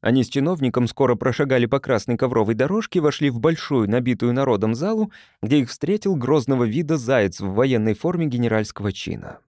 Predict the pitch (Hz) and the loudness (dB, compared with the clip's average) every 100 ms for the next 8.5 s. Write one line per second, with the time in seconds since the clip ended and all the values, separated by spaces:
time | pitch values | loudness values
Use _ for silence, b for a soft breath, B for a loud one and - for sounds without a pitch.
0 | _ _ - 110 104 127 113 107 123 104 | _ _ -4 -2 0 0 0 0 0 0
1 | 107 101 117 - 104 95 95 - 101 98 | -2 0 0 0 0 2 0 -2 -4 -2
2 | 104 170 185 175 B B _ 147 - 180 | -2 -2 -2 -4 B B _ -4 -2 -4
3 | 110 107 107 - - 123 - 101 73 - | -2 -2 -2 -8 -6 -4 -2 -2 -2 -6
4 | - - - - _ _ _ _ _ - | -12 -14 -16 -20 _ _ _ _ _ -2
5 | 104 147 - 113 - - - _ _ - | 2 2 0 -6 -6 -12 -20 _ _ 4
6 | 143 101 - - - b b b b 135 | 4 4 -2 -16 -16 b b b b 2
7 | 127 107 113 104 117 101 143 151 139 139 | 4 2 2 0 0 0 -2 -4 -6 -2
8 | 120 85 78 - | -4 -4 -6 -12